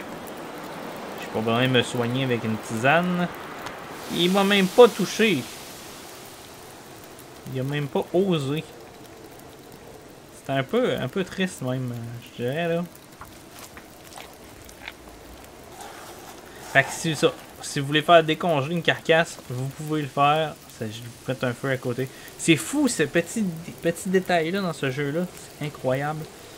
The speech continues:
Et je veux faire sécher mes vêtements. Je peux les enlever puis les mettre sur le côté du feu. Euh, ils vont sécher plus vite que sur moi, par exemple. Là, si, euh, j'enlèverai peut-être pas. Attends. Euh,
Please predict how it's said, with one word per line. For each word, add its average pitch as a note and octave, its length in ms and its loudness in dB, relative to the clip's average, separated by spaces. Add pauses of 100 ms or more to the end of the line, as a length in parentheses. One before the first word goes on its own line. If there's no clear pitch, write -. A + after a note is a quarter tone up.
(400)
Et A#2+ 100 -2
je A#2+ 180 -4
veux D#3 120 2
faire F3+ 220 8
sécher F3+ 280 0
mes F#3 120 2
vêtements. D#3 580 2
Je - 100 -6
peux - 140 -4
les C3 220 0
enlever D3 440 0
puis C#3+ 140 -6
les A#2 100 0
mettre C#3+ 220 -2
sur D3+ 100 -2
le C3 60 -6
côté C3 300 -2
du C3 100 -4
feu. F3 360 2 (640)
Euh, A#2 460 2 (120)
ils C3+ 120 0
vont C3+ 160 2
sécher D3 260 0
plus D3+ 160 -2
vite E3 180 2
que D#3 80 -2
sur C3 240 -2
moi, C#3 320 2
par A#2 140 -4
exemple. C#3+ 600 -4
Là, C#3 80 -6
si, A#2+ 400 -4
euh, A2+ 240 -4
j'enlèverai B2 380 -6
peut-être B2+ 360 -6
pas. D#3+ 240 0
Attends. - 220 -8 (1800)
Euh, - 2000 -10